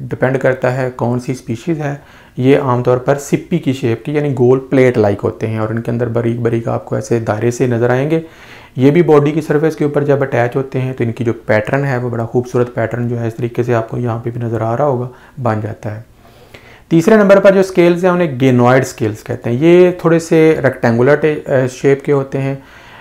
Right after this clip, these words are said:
अ, इन्हें हम ganoid स्केल कहते हैं। ये भी teleost यानी बोनी फिशेस के अंदर जो हैं वो मौजूद होते हैं। उनका पैटर्न भी मैंने आपके सामने बना दिया।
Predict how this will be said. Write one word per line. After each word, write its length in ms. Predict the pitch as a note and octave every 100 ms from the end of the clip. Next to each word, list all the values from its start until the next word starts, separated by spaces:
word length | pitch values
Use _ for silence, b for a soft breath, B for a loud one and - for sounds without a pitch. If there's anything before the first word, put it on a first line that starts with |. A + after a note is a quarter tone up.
| -
अ, 80 | B2
इन्हें 300 | B2 B2+ C3
हम 160 | B2+
ganoid 340 | A#2+ A#2 A2 B2
स्केल 300 | - - C#3
कहते 260 | B2+ B2+
हैं। 60 | B2
ये 120 | C#3+
भी 100 | D#3+
teleost 580 | E3 C#3 A#2+ A#2 A#2 -
यानी 140 | C3
बोनी 300 | A#2+ A2+ A#2
फिशेस 320 | B2 B2 C3 A#2+
के 120 | A#2
अंदर 160 | A2
जो 140 | A2+ A#2
हैं 180 | A#2 A2+
वो 160 | A#2
मौजूद 360 | A#2 A2+ A2 G#2+
होते 240 | G#2+ -
हैं। 160 | C3 C#3
उनका 240 | B2+ B2
पैटर्न 380 | - A2 A2 A2+
भी 120 | A#2+
मैंने 200 | C#3+ A#2
आपके 220 | A2+ G#2+
सामने 280 | A#2 B2 A#2
बना 260 | C3 A2+ G#2+
दिया। 240 | G2+ G#2+